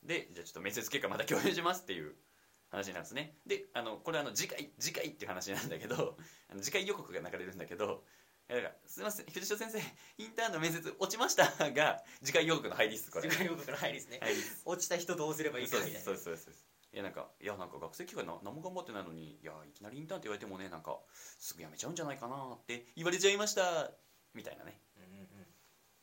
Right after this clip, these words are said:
Speaker 1: まあ、じゃあこれはちょっと別で議論してみますか。
Speaker 2: そうだね。
Speaker 1: なるほどっす、なるほどっす。まあ、じゃあということでね、あの、まあ、コロナ時代の、えっと、学知化作りっていうところでいくと、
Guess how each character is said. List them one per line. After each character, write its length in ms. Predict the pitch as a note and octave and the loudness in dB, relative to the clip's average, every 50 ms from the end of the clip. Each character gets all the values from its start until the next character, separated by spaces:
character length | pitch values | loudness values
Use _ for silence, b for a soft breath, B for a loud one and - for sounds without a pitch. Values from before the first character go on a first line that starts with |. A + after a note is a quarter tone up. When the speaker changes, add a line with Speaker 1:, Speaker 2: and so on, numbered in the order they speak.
| _ _ _ - | _ _ _ -4
Speaker 1:
ま 140 | - G3 G#3 | 2 4 4
あ、 60 | F3+ | 6
じ 80 | - A#2+ | 6 4
ゃ 20 | |
あ 20 | - | 4
こ 80 | B2 | 4
れ 60 | B2 | 2
は 60 | C#3 C#3 | 2 2
ち 60 | - | 0
ょ 20 | |
っ 20 | A2 | -2
と 80 | F#2 | -2
別 200 | F2 G2 G2 A2+ | -2 -2 -2 -2
で 60 | B2 | -4
議 100 | A#2+ C3+ | -2 0
論 120 | B2+ F#2+ D#2+ | 0 0 0
し 40 | - | -2
て 80 | F#2 | -6
み 80 | F#2+ G2+ | -6 -4
ま 100 | G2+ G#2 | -6 -6
す 80 | - | -4
か。 180 | - D#2+ - - - _ _ _ _ _ - | -4 -4 -6 -6 -10 _ _ _ _ _ -12
Speaker 2:
そ 200 | - G3 C#3 F2+ | -10 -10 -10 -10
う 40 | E2 | -12
だ 60 | E2+ | -14
ね。 160 | F2+ F2+ F2+ - - | -16 -18 -14 -2 2
Speaker 1:
な 100 | G#2 G#2+ | 4 4
る 60 | A2+ | 4
ほ 60 | A2 | 4
ど 60 | G#2 | 2
っ 40 | G#2+ | -2
す、 80 | G#2 F#2+ | -2 -4
な 60 | F2 | -4
る 60 | F2 | -4
ほ 60 | F2+ | -4
ど 100 | E2 E2+ | -4 -4
っ 20 | E2+ | -6
す。 160 | - - - _ _ _ _ _ _ _ _ _ _ _ _ _ _ _ _ _ _ _ B B B B B B B _ | -8 -10 -16 _ _ _ _ _ _ _ _ _ _ _ _ _ _ _ _ _ _ _ B B B B B B B _
ま 60 | - E2 | -14 -12
あ、 20 | |
じ 60 | D#2+ | -12
ゃ 20 | D#2+ | -10
あ 40 | |
と 60 | - F#2+ | -8 -8
い 40 | |
う 40 | F#2+ | -8
こ 80 | G2+ G#2 | -8 -10
と 100 | F#2 D#2+ | -10 -10
で 120 | - F2 | -10 -8
ね、 160 | G#2 A2 A2 - | -8 -10 -8 -6
あ 140 | - F2+ F#2 | -6 -6 -4
の、 140 | E2+ E2 D#2 | -6 -6 -6
ま 100 | F#2+ G2 | -6 -6
あ、 20 | - | -6
コ 120 | - G#2 | -6 -6
ロ 120 | A2+ C#3 | -4 -4
ナ 100 | C#3 C#3+ | -4 -4
時 120 | C#3+ C#3+ C3+ | -4 -4 -2
代 180 | C3 A2 F2+ | -2 -4 -4
の、 160 | D#2+ D2 - - - | -6 -10 -14 -16 -18
え 40 | - | -18
っ 40 | D#2+ | -16
と、 120 | - C2 | -16 -10
学 240 | C2+ D#2 E2+ - - | -8 -8 -8 -6 -4
知 100 | - - | -4 -2
化 100 | - F#2 | -2 -2
作 200 | - - - - | -4 -6 -8 -10
り 80 | F2 D#2+ | -10 -10
っ 20 | |
て 100 | D#2+ - | -10 -10
い 20 | E2 | -10
う 40 | D#2 | -10
と 80 | D#2+ | -10
こ 120 | D#2+ E2+ D#2+ | -10 -8 -8
ろ 80 | D#2+ | -8
で 60 | D2 | -10
い 40 | C#2+ | -12
く 80 | - - | -12 -10
と、 180 | F2 D#2+ - | -10 -10 -10